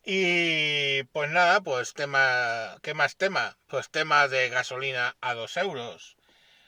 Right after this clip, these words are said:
tema de kilovatio hora <laughs> a cuatrocientos, y tema del presidente diciendo que es por culpa de la guerra. Pues no, hombre, no, no es de la guerra.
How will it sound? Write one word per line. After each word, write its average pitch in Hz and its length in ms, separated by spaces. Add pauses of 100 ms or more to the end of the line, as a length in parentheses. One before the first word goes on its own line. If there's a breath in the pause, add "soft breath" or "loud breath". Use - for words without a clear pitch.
(180 soft breath)
tema 151 580
de 139 180
kilovatio 135 640
hora 127 560
<laughs> - 320
a 143 180
cuatrocientos, 123 1300 (600 soft breath)
y 151 840
tema 165 420
del 139 200
presidente 143 800
diciendo 143 440
que 135 100
es 139 60
por 131 260
culpa 135 360
de 117 100
la 113 160
guerra. 139 400
Pues 110 180
no, 135 140
hombre, 120 240
no, 131 180
no 135 160
es 131 80
de 113 100
la 98 140
guerra. 104 320